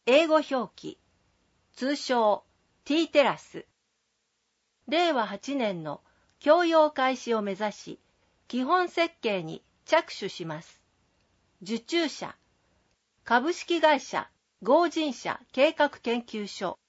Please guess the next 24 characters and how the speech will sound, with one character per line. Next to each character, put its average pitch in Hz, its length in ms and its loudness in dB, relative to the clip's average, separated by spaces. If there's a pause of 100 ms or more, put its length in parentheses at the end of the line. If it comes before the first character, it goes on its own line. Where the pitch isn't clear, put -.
(240)
他 247 500 -4
八 359 180 -4
社 269 240 -8
の 190 120 -10
コ 285 220 0
ン 330 40 0
ソ 330 220 -4
ー - 20 -8
シ 180 200 -14
ア 139 80 -14
ム、 135 140 -20 (540)
共 294 220 0
同 285 180 2
事 233 120 -10
業 214 180 -6
体。 175 260 -10 (1080)
子 - 120 -6
育 339 320 4
て 190 160 -6
支 240 180 -2
援 311 180 6
拠 320 160 0
点 220 240 -4
と - 280 -10